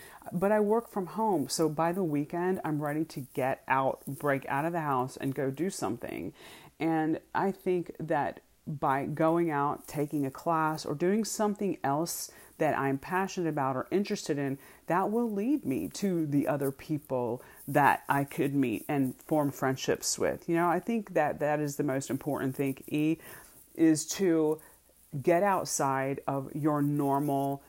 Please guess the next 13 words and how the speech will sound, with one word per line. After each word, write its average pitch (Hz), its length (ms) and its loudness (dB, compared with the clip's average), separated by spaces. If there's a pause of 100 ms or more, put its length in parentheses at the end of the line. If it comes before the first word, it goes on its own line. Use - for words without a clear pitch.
circumstances, 139 1080 0
your 143 120 0
normal 143 440 2
situations, 131 720 -4
the 139 100 -2
normal 147 400 2
haunts - 680 2
and 131 220 -2
places 135 720 0
that 131 180 2
you 135 160 0
go 135 220 0
to. 85 280 -8